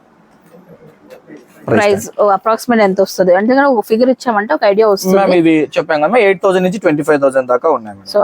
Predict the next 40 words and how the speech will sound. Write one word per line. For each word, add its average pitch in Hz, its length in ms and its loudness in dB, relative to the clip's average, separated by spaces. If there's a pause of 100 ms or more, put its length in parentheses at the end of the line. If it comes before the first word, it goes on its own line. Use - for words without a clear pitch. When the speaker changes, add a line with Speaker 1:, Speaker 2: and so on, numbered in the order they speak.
Speaker 2:
and 208 180 0
మీరు 226 140 2
ఈ 247 180 2
Speaker 1:
అది 143 180 0
Speaker 2:
చూ-, 131 60 4
Speaker 1:
ఎలా - 120 2
Speaker 2:
ఈ - 60 -2
చూస్తున్న - 240 0
Speaker 1:
ఇది - 100 2
వచ్చేసి 214 200 0
Speaker 2:
ఈ 226 40 -2
Speaker 1:
ట్వంటీ 156 280 0
థౌసండ్. 170 220 0
Speaker 2:
ట్వంటీ 233 120 -4
థౌసండ్ 240 340 -2
నైన్ 208 220 -2
నైన్టీ 196 220 -4
ఫైవ్ 202 200 0
వస్తుంది. 185 440 -4
Speaker 1:
ఇది - 300 -4
Speaker 2:
And 135 80 2
Speaker 1:
కూడా 233 120 2
Speaker 2:
ఈ 233 40 2
Speaker 1:
అంతే 220 100 -2
Speaker 2:
చికెన్ 262 240 0
Speaker 1:
మేడం. 277 60 2
Speaker 2:
కర్రీ 269 260 2
Speaker 1:
ట్వంటీ 247 120 2
థౌసండ్. 226 260 -2
Speaker 2:
వచ్చేటప్పటికి 226 360 -4
మనకు, 214 520 0 (800)
ఆ, 208 80 0 (640)
ట్వెల్వ్ 247 260 0
థౌసండ్ 277 420 0
to 262 180 2
టూ, 233 160 -2 (180)
టూ 254 80 0
ఫిఫ్టీ 220 280 -2
రూపీస్ 190 280 -2
వస్తుందండి. 165 500 -2